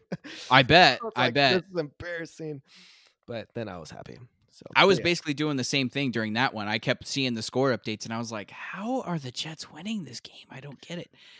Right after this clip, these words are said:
Speaker 2: Yeah.
Speaker 1: And then I was watching, I think, Red Zone at the time when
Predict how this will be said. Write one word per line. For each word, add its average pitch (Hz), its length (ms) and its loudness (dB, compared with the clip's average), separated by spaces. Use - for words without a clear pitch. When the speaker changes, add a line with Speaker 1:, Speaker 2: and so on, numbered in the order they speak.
Speaker 2:
Yeah. - 80 -20
Speaker 1:
And 131 220 -2
then 127 520 -2
I 131 140 6
was 135 180 0
watching, 127 480 2
I 113 80 -4
think, 120 180 -2
Red 117 220 -2
Zone 110 220 -4
at 101 100 -10
the 107 80 -12
time 110 460 -2
when 107 580 -4